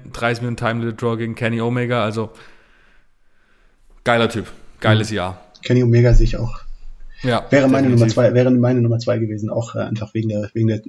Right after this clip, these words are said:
Speaker 2: zusätzlichen Rolle als Champion, die verschiedenen, der Run in den verschiedenen Ligen, ähm,
Speaker 1: Ja.
Speaker 2: dass er auch, äh, er hat ja auch einfach Erfolg gehabt, ja,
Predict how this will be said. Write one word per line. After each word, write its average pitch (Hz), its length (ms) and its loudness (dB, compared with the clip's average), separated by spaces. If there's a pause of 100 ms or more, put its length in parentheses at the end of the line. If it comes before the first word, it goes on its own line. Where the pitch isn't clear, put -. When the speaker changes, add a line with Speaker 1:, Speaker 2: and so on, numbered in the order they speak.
(120)
Speaker 2:
zusätzlichen 117 360 -2
Rolle 117 180 0
als 107 180 -2
Champion, 117 440 -2
die 123 100 -4
verschiedenen, 120 540 0 (320)
der 123 80 0
Run 127 200 6
in 127 80 4
den 123 120 2
verschiedenen 120 460 0
Ligen, 127 520 2 (280)
ähm, 113 180 0
Speaker 1:
Ja. 127 140 2 (240)
Speaker 2:
dass 113 160 -2
er 110 180 2
auch, 117 220 -4
äh, 110 400 -2
er 113 120 -2
hat 143 120 2
ja 143 60 8
auch 120 100 2
einfach 117 340 -4
Erfolg - 260 -2
gehabt, 110 340 -6
ja, 113 120 -6